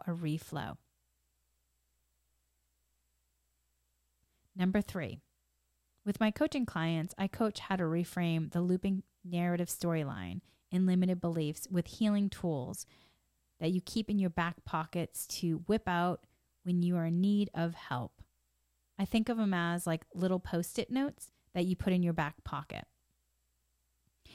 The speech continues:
And I recommend having more than one tool in your back pocket.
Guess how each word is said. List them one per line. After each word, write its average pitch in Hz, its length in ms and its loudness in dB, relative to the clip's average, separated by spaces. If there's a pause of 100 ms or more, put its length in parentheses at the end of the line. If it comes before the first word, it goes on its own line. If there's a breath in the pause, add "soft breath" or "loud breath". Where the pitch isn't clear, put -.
(160 loud breath)
And 190 520 4 (560)
I 190 180 4
recommend 254 800 2 (680)
having 185 720 2 (520)
more 185 360 0
than 175 180 2
one 160 220 2
tool 160 260 -2
in 151 80 -2
your 143 80 -4
back - 300 -8
pocket. - 400 -14